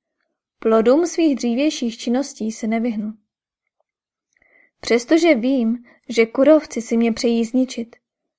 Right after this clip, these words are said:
nemohu předvolání ignorovat. Nikdo nikdy neviděl žádnou živou bytost ze zlata, a přesto Ráma připustil,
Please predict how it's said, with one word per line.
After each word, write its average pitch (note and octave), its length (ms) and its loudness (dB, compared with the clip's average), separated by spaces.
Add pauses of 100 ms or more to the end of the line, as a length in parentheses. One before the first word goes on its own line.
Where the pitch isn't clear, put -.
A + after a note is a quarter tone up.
(240)
nemohu A#3 460 2
předvolání A#3+ 720 0
ignorovat. A3 500 -4 (1500)
Nikdo A3+ 420 4
nikdy D4 380 2
neviděl A#3 500 2
žádnou A#3 460 2
živou D4 320 2
bytost A#3+ 360 -2
ze A3+ 100 -4
zlata, A#3+ 420 -6 (640)
a A3 160 0
přesto C4+ 480 0
Ráma C4+ 320 2
připustil, C4 720 -6